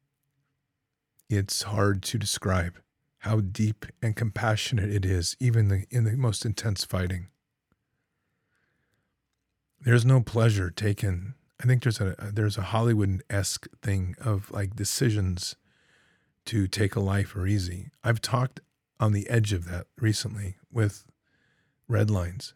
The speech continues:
and I'm saying that because we're in a very ugly fight right now, and they're pushing windows, limits of where they're pushing through these lines and limits, and they're coming after the children.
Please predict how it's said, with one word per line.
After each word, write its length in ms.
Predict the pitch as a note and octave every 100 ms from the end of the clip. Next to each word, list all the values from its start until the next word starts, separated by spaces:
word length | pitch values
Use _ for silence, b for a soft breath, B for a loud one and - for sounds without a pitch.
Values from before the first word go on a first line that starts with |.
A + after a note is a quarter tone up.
| _
and 140 | - A2
I'm 160 | G#2+
saying 400 | G2+ - C#3 C#3
that 240 | G#2 F#2+ -
because 480 | G2 G#2 G2 - - _ _ _ _ _ _ _ _ _ _ _ _ - D3+
we're 160 | A#2+
in 100 | B2
a 80 | A2
very 460 | F#2+ F#2+ G#2 G#2+ G#2+
ugly 320 | A2+ G#2 F#2
fight 240 | - F#2+ G2
right 200 | F#2+ F#2+
now, 220 | F2+ F#2 _ _ _ _ _ _ _ _ _ _ _ _ _
and 240 | A2 G2+
they're 120 | G2+
pushing 720 | F#2+ - C3 A#2 - G2+ F#2+ F#2+
windows, 500 | G#2 G2 F2+ F2 - - _ -
limits 640 | G2+ G#2 F#2 - - - -
of 400 | F#2+ F2 - - _ _ _ _ _
where 260 | A2 G2 - -
they're 100 | G2
pushing 400 | - B2+ - G2
through 160 | A#2
these 180 | F#2+ F#2
lines 380 | F2+ F#2 F2 -
and 140 | E2
limits, 420 | F2+ F#2 E2 - -
and 160 | F#2+
they're 80 | F2+
coming 380 | - - A#2+ E2+
after 320 | F2+ F2 -
the 100 | D#2+
children. 380 | - D#2 D2